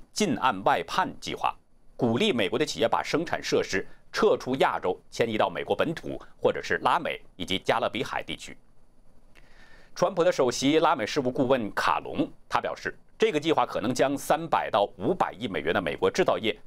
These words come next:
带回到美洲地区。计划没有点名针对任何国家，但这矛头显然是指向了中共。如果实施的话，可以起到一箭三雕的作用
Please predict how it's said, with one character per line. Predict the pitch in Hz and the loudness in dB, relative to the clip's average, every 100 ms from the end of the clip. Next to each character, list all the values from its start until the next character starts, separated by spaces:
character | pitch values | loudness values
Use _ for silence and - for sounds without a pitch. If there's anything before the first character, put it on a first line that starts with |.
| - | -6
带 | - 92 | -2 -2
回 | - | -2
到 | 78 | -2
美 | 71 82 | -2 -4
洲 | - 110 | -2 -2
地 | 139 | -2
区。 | - - - - - - - - - _ | -6 -14 -18 -20 -20 -20 -20 -20 -20 _
计 | 220 | 0
划 | 214 | 2
没 | 175 135 | 2 2
有 | |
点 | 202 - | 0 0
名 | - - - | -2 -12 -8
针 | - 123 | -2 -2
对 | 139 95 | 0 0
任 | 113 - | 0 -2
何 | - | -2
国 | - 67 | -2 0
家， | 71 - - - - - - | 0 -2 -6 -20 -20 -18 -2
但 | 214 | 0
这 | 202 | 2
矛 | 156 123 | 2 2
头 | 190 202 | 4 2
显 | - 73 | 2 -2
然 | - 113 | 0 -2
是 | - - | -2 -4
指 | - - | -6 -6
向 | - 76 | -4 -4
了 | |
中 | - 73 | -6 -8
共。 | - 110 - - _ _ - - - - - | -4 -4 -6 -20 _ _ -20 -20 -20 -20 -2
如 | 139 220 | 0 4
果 | 160 | 2
实 | - 143 | 2 0
施 | 170 - | 2 2
的 | 160 | 2
话， | - 87 - - - | 2 0 -4 -16 -6
可 | - | 0
以 | 147 | 2
起 | - 80 | 2 -2
到 | - | -2
一 | 65 92 | -2 -2
箭 | 135 | -2
三 | - 131 123 | 0 -2 2
雕 | 135 131 | 2 2
的 | |
作 | 98 73 | 0 -4
用 | 60 | -8